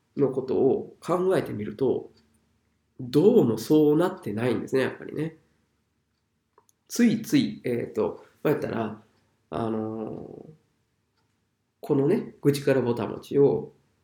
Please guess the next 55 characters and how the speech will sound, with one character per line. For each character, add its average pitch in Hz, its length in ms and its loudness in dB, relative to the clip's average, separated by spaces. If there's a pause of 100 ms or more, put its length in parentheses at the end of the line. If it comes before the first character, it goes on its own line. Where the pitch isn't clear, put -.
(300)
え - 460 -12
ー、 - 60 -16
た - 80 -6
く - 60 -14
さ 180 120 0
ん 196 60 2
の 156 80 4
人 - 120 2
に 107 120 0
聞 117 140 -2
い - 40 -8
て 135 120 4
も 135 100 0
ら 143 120 2
い 143 60 -2
た 151 120 -2
い 120 60 2
な - 100 -2
っ - 40 -8
て、 - 80 -12
あ、 - 100 -2
あ 117 40 2
ん 147 40 2
ま 175 80 4
り 165 80 0
実 156 240 -2
際 143 80 6
思 151 140 6
っ 208 60 4
て 151 160 0
な 135 80 6
い 143 80 12
ん 123 60 6
で - 80 0
す - 80 -10
け - 180 -4
れ 123 60 -2
ど、 127 240 0 (340)
あ 135 140 4
の、 113 220 0
聞 147 140 2
い - 20 -4
て 156 80 2
も 147 120 4
ら 151 120 2
い 143 80 2
た 147 100 0
い 123 100 0
な 120 200 0
と 120 160 -4
思 175 260 6
っ - 40 -8
た - 100 -6
時 120 220 -4
に、 120 340 2